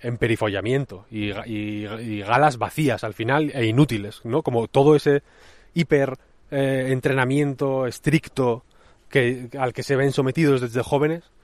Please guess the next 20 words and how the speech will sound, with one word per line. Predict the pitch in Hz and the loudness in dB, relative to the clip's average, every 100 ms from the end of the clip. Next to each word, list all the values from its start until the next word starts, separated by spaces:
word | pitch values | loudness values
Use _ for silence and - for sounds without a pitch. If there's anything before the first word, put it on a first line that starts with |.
| _ _ - _ | _ _ -20 _
es, | 127 - - | -14 -14 -6
no | 131 139 | 2 2
es | 143 | 2
más | 139 | 0
que | 151 | 2
una | 139 | 2
chorrada, | - 98 127 117 92 | 0 -2 2 2 0
¿no? | 123 | -2
Al | 123 | -2
final, | 117 113 151 | -2 -2 0
y | 120 | 0
que | 107 | -2
Yuna, | 98 147 120 98 | 0 0 0 -4
que, | 107 104 104 _ | -6 -8 -10 _
que | - 104 98 101 - - - - - | -10 -8 -6 -10 -14 -20 -20 -20 -18
se | - 117 110 | -4 0 0
remanga | 101 104 113 131 131 131 | -2 -2 0 2 4 4
de | 131 131 131 135 131 | 4 2 0 0 -2
la, | 131 127 123 127 | -4 -2 -2 -2
la, | 123 123 | -4 -4